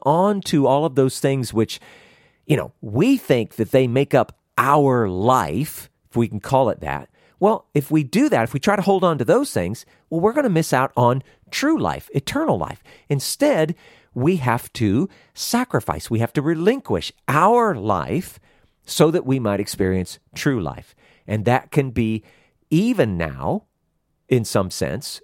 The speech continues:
uh, it's, it's a, a limited sense, but then also with him forever in the, the full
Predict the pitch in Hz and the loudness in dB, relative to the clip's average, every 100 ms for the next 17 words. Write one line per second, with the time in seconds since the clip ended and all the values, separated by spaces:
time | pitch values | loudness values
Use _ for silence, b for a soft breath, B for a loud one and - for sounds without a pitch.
0 | 104 117 113 - 117 - 104 95 90 - | -6 -4 -4 -6 -6 -2 -2 -2 -6 -10
1 | _ - 117 123 170 160 - 90 - 76 | _ -4 -2 2 2 2 -2 -6 -6 -8
2 | 71 - - b b b _ _ - - | -8 -12 -20 b b b _ _ -4 -2
3 | 135 143 135 - 143 175 208 - 110 98 | 0 0 -2 0 2 4 4 2 0 0
4 | 98 - 110 151 - 107 98 101 - _ | -2 -2 2 2 2 0 0 -4 -12 _
5 | - - 117 110 110 92 67 - - 107 | -8 0 2 2 -2 -2 -8 -12 -4 -4
6 | 92 85 78 - 101 - 131 107 64 | -2 -4 -6 -6 -10 -2 2 2 -2